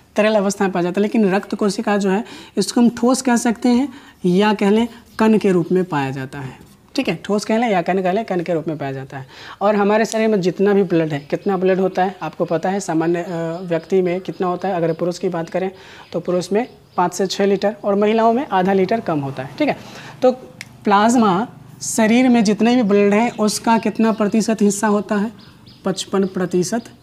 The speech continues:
हिस्सा होता है। और रक्त कोशिका पैंतालीस प्रतिशत, जो शेष बचा वो। ठीक है, और क्वेश्चन क्या पूछा जाता है कि प्लाज्मा में कौन कौन से कंपोनेंट होते हैं? तो प्लाज्मा में basically जो होते हैं वह क्या होते हैं?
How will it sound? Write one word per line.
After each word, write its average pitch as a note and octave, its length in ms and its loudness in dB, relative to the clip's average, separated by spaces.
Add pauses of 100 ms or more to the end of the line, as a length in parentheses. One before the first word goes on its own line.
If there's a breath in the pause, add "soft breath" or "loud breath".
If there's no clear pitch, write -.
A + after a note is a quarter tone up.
(120)
हिस्सा D#3 260 -6
होता C#3 280 -8
है। D3 80 -10 (180)
और E3 120 -4
रक्त F3+ 260 -4
कोशिका F#3+ 480 -4 (420 loud breath)
पैंतालीस E3+ 640 -2
प्रतिशत, E3+ 420 -4
जो E3 200 -2
शेष D#3 320 -6
बचा E3+ 340 -8 (220)
वो। C3+ 280 -14 (280)
ठीक B3+ 100 0
है, - 100 -4 (760 loud breath)
और B3 160 4
क्वेश्चन C4 380 0
क्या C4 120 6
पूछा A#3+ 280 2
जाता G#3+ 260 2
है A#3+ 120 4
कि B3+ 120 0
प्लाज्मा G#3 540 2
में A3+ 180 2
कौन G#3 300 0
कौन A3 140 2
से A3+ 140 -4
कंपोनेंट F3 580 -2
होते D3+ 200 -4
हैं? D3 80 -6
तो E3 120 -4
प्लाज्मा F#3+ 640 2
में A#3 140 2
basically G3+ 520 0
जो G#3+ 120 2
होते G#3 200 0
हैं G3+ 100 4
वह F#3+ 140 0
क्या G3+ 160 0
होते G3 200 2
हैं? G3 180 -2